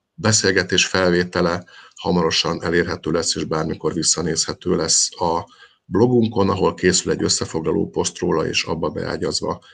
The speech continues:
megtekinthető lesz a videó felvétele.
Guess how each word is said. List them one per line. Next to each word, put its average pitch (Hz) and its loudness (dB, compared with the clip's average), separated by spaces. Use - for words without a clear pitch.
megtekinthető - -6
lesz - 0
a - -8
videó 76 -4
felvétele. - -10